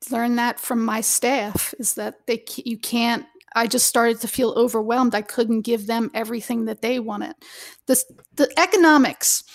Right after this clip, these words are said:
the study of, uh, economics is, uh, sa-, satisfying human le-, needs and wants with scarce resources. As a person, I'm a scarce resource.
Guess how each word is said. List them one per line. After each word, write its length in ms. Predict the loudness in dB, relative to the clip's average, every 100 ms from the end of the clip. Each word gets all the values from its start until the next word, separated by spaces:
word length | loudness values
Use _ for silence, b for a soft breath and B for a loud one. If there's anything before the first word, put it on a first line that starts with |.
| B B -4
the 80 | 0
study 420 | 2 2 2 2
of, 300 | 2 0 -4 -6
uh, 240 | -4 -6 -8 _ _
economics 640 | -2 0 2 2 0 -2 -2
is, 260 | 0 0 -2
uh, 360 | -6 -8 -6 -6 -8 _ _ _ _
sa-, 300 | -6 0 2 2
satisfying 720 | 4 4 4 4 4 4 2
human 380 | 4 4 4 4
le-, 100 | 0 -4 2
needs 280 | 6 6 4
and 140 | 2
wants 300 | 0 -2 -4
with 120 | -2
scarce 420 | -2 -2 -2 -2
resources. 840 | -6 -8 -8 -10 -10 -10 -10 -10 -12 _ _ b b b -12
As 120 | -10
a 60 | -4
person, 360 | -2 0 0
I'm 180 | 0 0
a 40 |
scarce 420 | -2 -4 -4 -4 -6
resource. 680 | -8 -8 -12 -12 -10 -10